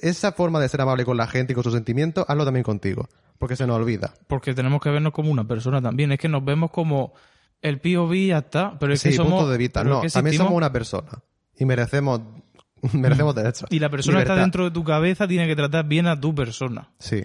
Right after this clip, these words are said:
Speaker 2: Que parece que hay un divorcio del diálogo interno, pero no, el diálogo interno tiene que, tú lo puedes conducir perfectamente.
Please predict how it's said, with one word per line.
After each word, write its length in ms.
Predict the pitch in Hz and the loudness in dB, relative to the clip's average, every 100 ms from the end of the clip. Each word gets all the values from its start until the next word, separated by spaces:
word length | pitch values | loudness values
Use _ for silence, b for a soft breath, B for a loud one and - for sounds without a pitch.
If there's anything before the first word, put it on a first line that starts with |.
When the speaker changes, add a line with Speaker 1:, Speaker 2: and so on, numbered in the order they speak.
| - | -6
Speaker 2:
Que 80 | 139 | -6
parece 260 | 131 143 156 | -4 -2 0
que 60 | |
hay 100 | 160 | 2
un 120 | 160 | 2
divorcio 540 | 151 147 165 156 180 180 | 2 2 0 0 0 0
del 420 | 139 131 120 120 | 0 -2 -4 -4
diálogo 320 | 131 139 151 | -2 -2 0
interno, 600 | 143 123 156 156 156 185 - b b b b b b b | 0 -2 0 2 2 0 -6 b b b b b b b
pero 220 | - 120 | -6 -2
no, 100 | 120 | 0
el 60 | 151 | 0
diálogo 280 | 147 151 165 | 2 2 2
interno 280 | 160 175 180 | 2 0 0
tiene 260 | 160 151 | 2 0
que, 320 | 139 131 - - | 0 -2 -4 -8
tú 100 | - 160 | -4 -2
lo 100 | 143 | -2
puedes 220 | 143 135 | -2 -2
conducir 360 | 139 131 127 | 0 0 0
perfectamente. 800 | 135 123 123 - 107 110 - - | -2 -2 -4 -4 -4 -4 -8 -18